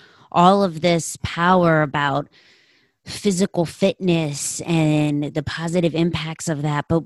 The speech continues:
but we don't hear enough about mental fitness. And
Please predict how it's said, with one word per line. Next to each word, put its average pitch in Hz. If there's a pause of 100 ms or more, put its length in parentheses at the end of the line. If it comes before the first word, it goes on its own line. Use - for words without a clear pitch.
(120)
but 175
we 175
don't 208
hear 190
enough 170
about 143
mental 156 (260)
fitness. 147
And 160